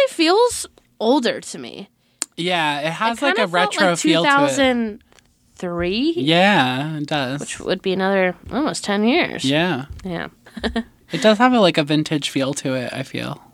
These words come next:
Speaker 1: Mm-hmm.
Speaker 2: Like, I think that, um, I saw this movie in college for the first time when I was, like, going through movies that were gay movies and, like, just watching stuff. And I was interested in it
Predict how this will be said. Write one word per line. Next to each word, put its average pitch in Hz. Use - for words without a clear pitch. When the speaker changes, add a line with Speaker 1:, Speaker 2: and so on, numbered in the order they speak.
Speaker 1:
Mm-hmm. 196
Speaker 2:
Like, 127
I 175
think 226
that, 214
um, 151
I 175
saw 208
this 220
movie 175
in 143
college 143
for 156
the 147
first 139
time 143
when 135
I 131
was, 131
like, 127
going 151
through 147
movies 139
that -
were 131
gay 135
movies 131
and, 131
like, 131
just -
watching 127
stuff. 123
And 196
I 214
was 233
interested 208
in 170
it 151